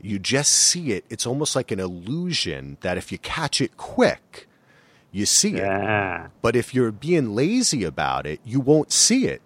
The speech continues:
Speaker 1: because you see the, the sea coming in and you see the sea pulling out. But it's just for that kind of, like, second or so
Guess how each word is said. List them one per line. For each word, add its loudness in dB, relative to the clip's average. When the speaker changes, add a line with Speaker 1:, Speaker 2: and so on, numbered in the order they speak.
Speaker 1:
because -4
you -4
see 2
the, 4
the 2
sea 0
coming -2
in -2
and -4
you -2
see 0
the -2
sea 0
pulling -4
out. -6
But 4
it's -4
just 0
for -4
that 0
kind -4
of, -4
like, -4
second 0
or -6
so -4